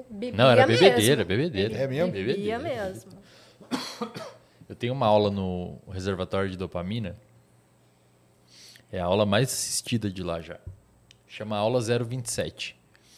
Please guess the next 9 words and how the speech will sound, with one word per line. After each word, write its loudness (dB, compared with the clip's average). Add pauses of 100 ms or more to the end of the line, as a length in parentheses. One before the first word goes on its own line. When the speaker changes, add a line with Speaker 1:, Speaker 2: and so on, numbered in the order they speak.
(760)
Speaker 2:
É... -8 (1300)
Lá 8
eu 6
explico -2
mais 2
ou -2
menos -2
o -6
que, -14